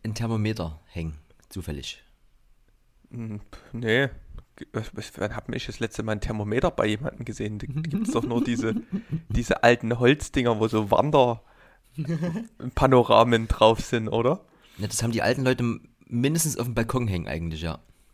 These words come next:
Speaker 2: Ja, vielleicht wäre das mal eine Geschenkidee zu Weihnachten dann, ne?
Speaker 1: Ja, ist ja bald soweit. Wird auf jeden Fall Zeit für eine Abkühlung.
Speaker 2: <laughs>
Speaker 1: Wie, wie,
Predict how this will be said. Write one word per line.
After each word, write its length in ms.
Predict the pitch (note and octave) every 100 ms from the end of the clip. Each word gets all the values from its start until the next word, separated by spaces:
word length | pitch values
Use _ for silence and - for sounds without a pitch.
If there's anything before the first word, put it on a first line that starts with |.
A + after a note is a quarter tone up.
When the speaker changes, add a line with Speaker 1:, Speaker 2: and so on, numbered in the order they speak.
| _ _ _ _ _ _ _ _ _ -
Speaker 2:
Ja, 160 | C3 C3+
vielleicht 440 | C#3+ B2 E3 -
wäre 100 | -
das 160 | D#3+ D#3
mal 160 | D#3 D#3
eine 160 | D3+
Geschenkidee 560 | D3+ - F#3+ G3+ D#3+ D#3
zu 160 | -
Weihnachten 420 | D3+ G3+ C4+ - F#3+
dann, 180 | F3
ne? 160 | C3+ G#3+ - - _ _ _ _ -
Speaker 1:
Ja, 140 | C3 A#2
ist 180 | A2+ D3
ja 60 |
bald 180 | A2 F#2+
soweit. 380 | F#2 F2 F2 -
Wird 100 | A#2
auf 60 | A2+
jeden 120 | A#2
Fall 160 | A2 G2+
Zeit 320 | - B2 -
für 120 | C3+
eine 160 | A#2 A#2 - _
Abkühlung. 600 | - D#3 - G#2 E2 D#2 - _ _ _ _ _ -
Speaker 2:
<laughs> 60 | - - - - - C#4 - - - - - - - - - - -
Speaker 1:
Wie, 80 | A#2 A2
wie, 140 | B2